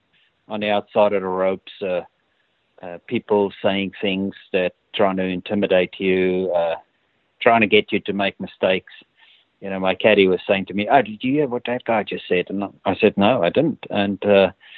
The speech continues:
you know, I was in such a, such a zone that, um, uh, a lot of that stuff didn't, uh, um, influence me. Um, so, uh,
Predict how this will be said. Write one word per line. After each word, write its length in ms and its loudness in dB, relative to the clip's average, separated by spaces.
you 120 4
know, 300 8
I 80 4
was 260 6
in 140 -6
such 260 0
a, 240 2
such 240 -4
a 100 -2
zone 540 2
that, 280 0
um, 400 -4
uh, 240 -2
a 80 0
lot 200 2
of 80 -2
that 140 -2
stuff 280 -2
didn't, 460 -4
uh, 360 0
um, 380 -8
influence 640 2
me. 260 -16
Um, 580 -6
so, 540 4
uh, 340 0